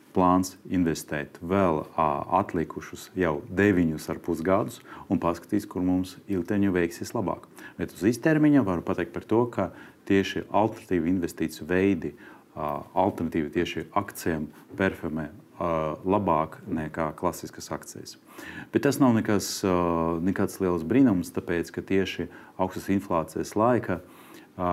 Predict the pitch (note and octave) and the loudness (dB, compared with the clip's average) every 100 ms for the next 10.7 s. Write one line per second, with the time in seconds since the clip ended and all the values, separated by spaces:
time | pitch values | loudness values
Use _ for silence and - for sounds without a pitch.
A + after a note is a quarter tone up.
0 | F2 E2+ E2+ E2 G#2 G2 - G#2 G2 F#2+ | 2 2 2 0 -2 -2 -2 -2 -2 -2
1 | F2 - G2+ G#2+ G2+ F#2 - - E2+ D#2+ | -2 0 2 4 2 0 -8 -10 -8 -8
2 | - F2 E2 - E2 - G2 G#2+ G#2 D#2 | -8 -6 -6 -6 -10 -4 0 2 4 2
3 | D2+ D#2+ - D#2+ D#2 - - F2 F2+ - | 0 -4 -6 -4 -4 -4 0 2 4 0
4 | - F#3 F#3+ - - - - - - - | -2 -4 -6 -12 -20 -20 -20 -20 -14 -2
5 | A2 G2+ F2 F2+ E2+ E2 D#2+ D#2+ E2 - | 4 4 4 2 2 0 0 0 -2 0
6 | E2+ D#2+ C#2+ - D#2+ D#2 E2+ - D2+ D2 | 2 2 -2 -4 -4 -2 -2 -4 -8 -2
7 | A#2 A#2+ G2 E2+ D#2+ D#2 D#2 D#2 E2 A2 | -2 -2 -2 0 -2 -4 -6 -2 2 2
8 | C#3+ D#3+ F#2+ G2+ - - F#2+ F2 E2 G2 | 2 0 0 -2 -2 -4 -4 -4 -2 -2
9 | E2+ - - A2 E3 C3+ G2+ F#2 - F2 | -2 -4 4 4 4 2 2 0 -2 -2
10 | E2 F2 D#2+ F2 E2+ E2+ | -2 -4 -4 0 2 0